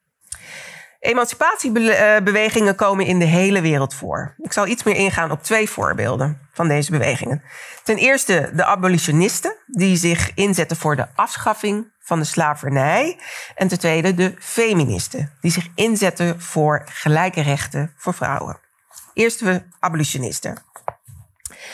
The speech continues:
Er bestonden al abolitionistische bewegingen in Groot-Brittannië en Frankrijk. En dat beïnvloedde de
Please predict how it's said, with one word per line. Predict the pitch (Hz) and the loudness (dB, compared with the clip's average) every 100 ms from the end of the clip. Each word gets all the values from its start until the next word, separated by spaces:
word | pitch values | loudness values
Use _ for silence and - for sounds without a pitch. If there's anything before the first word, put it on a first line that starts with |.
| - - - - | -18 -20 -20 -6
Er | - 220 | -2 0
bestonden | 233 - 349 311 - | 0 2 4 4 4
al | 214 208 208 - | 4 4 2 -2
abolitionistische | - 202 185 180 190 180 165 180 226 - 202 160 | -2 0 2 2 2 2 4 4 2 -2 -2 0
bewegingen | 151 147 160 208 - 185 175 170 | 2 4 2 0 0 0 0 2
in | 170 | 0
Groot-Brittannië | 170 165 160 151 139 - 175 180 170 165 170 - | 0 0 -2 -2 -6 -2 0 2 2 0 -2 -4
en | 147 147 | -2 0
Frankrijk. | - - - - - _ _ - - - - - | -4 -6 -6 -6 -10 _ _ -18 -16 -18 -16 -2
En | 202 202 | 0 2
dat | 226 - - | 2 -2 -2
beïnvloedde | 185 202 214 - 233 185 175 | 0 2 0 0 0 2 0
de | 156 165 160 | 2 2 2